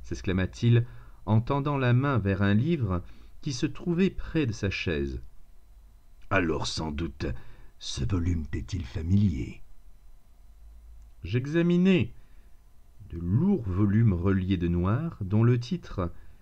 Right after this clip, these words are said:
n'était estampé en lettres d'or que sur le dos. « Je suis d'ailleurs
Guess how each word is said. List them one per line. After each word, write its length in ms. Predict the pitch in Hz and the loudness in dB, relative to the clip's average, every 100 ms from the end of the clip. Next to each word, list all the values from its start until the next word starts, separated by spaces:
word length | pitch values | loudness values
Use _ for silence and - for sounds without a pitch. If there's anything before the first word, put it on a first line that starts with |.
| - - | -16 0
n'était 420 | 113 120 147 - | 0 2 -2 -2
estampé 680 | 147 - 156 147 - 170 120 - - - | -4 -4 -4 -2 2 2 2 -6 -12 0
en 120 | 104 | 4
lettres 300 | 120 117 110 | 6 4 2
d'or 440 | 92 127 156 113 | 4 4 2 -2
que 140 | - 117 | 2 2
sur 320 | - - 120 | 2 -4 -2
le 160 | 92 82 | 0 0
dos. « 320 | 60 69 65 - - - - - - - - - - - - - - - - | -2 -8 -10 -12 -20 -20 -20 -20 -20 -20 -20 -20 -20 -20 -20 -20 -20 -20 -18
Je 120 | - | -10
suis 260 | - - 110 | -10 -2 2
d'ailleurs 640 | 110 104 101 104 123 120 | 4 6 6 6 4 -2